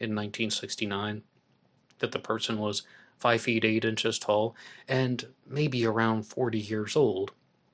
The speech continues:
So mathematically, there is something that does work out there. However, I am,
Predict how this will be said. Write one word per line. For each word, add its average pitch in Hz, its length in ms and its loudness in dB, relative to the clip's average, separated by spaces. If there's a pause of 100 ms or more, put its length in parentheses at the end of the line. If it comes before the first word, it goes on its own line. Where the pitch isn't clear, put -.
(360)
So 127 140 0
mathematically, 117 920 0 (360)
there 160 160 2
is - 140 4
something 113 380 0
that 104 120 -2
does 107 240 4
work 104 280 2
out 113 240 2
there. 101 340 -2 (480)
However, 135 720 2
I 127 200 8
am, 107 400 2